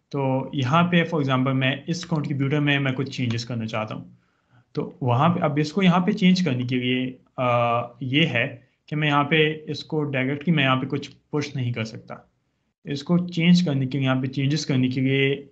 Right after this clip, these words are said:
दो चीज़ें करनी होगी। एक तो इसकी एक copy बनानी होगी मेरे अपने प्रोफाइल में, मेरा जो अपना, अ, ये जो मेरा प्रोफाइल है, यहाँ पे, अ,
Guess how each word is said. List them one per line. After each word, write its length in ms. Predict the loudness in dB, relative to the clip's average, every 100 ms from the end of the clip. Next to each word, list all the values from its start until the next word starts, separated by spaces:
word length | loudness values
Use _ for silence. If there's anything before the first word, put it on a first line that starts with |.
| -8
दो 200 | -2 0
चीज़ें 300 | 0 0 -2
करनी 220 | -4 -4
होगी। 260 | -4 -6 -10 _ _ _ _ 0
एक 180 | 0 2
तो 180 | 2
इसकी 340 | 2 0 4 4
एक 120 | 4
copy 260 | 2 2 2
बनानी 320 | 4 2 2
होगी 240 | 2 2
मेरे 300 | 2 0 -2
अपने 360 | -4 -4 0 0
प्रोफाइल 420 | 0 -4 -2 -2
में, 220 | -2 -6 -12 -14
मेरा 240 | -6 -4 0
जो 180 | -2
अपना, 400 | -2 0 0 -2 -4
अ, 460 | -2 0 0 -2 -6 _ _ -20 -20 _ -12
ये 240 | -4 0 0
जो 120 | 0
मेरा 200 | -2 -2
प्रोफाइल 540 | -4 -8 -2 0 0
है, 280 | -2 -8 -12 _ _ _ _ _ _ _ _ _ _ _ _ _ _
यहाँ 300 | -4 0 2
पे, 160 | 0 -2 -6 -14 -20
अ, 60 | -8